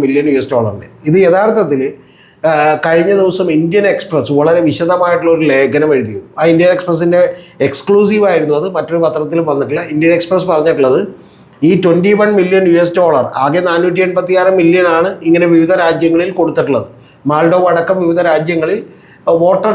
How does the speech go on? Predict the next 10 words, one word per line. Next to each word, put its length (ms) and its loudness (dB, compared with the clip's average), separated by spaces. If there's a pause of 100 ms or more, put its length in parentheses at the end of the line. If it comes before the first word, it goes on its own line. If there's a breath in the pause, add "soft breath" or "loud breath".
ടേൺ 240 2
ഔട്ട് 140 -2
കൂട്ടാൻ, 420 0
ജനാധിപത്യ 560 0
പ്രക്രിയ 420 -2
കുറച്ചുകൂടി 440 -2
സുന്ദരമാക്കാൻ 800 -2
വേണ്ടിയിട്ട് 320 -2
ചെയ്ത, 280 0 (340)
കൊടുക്കുന്ന 300 -2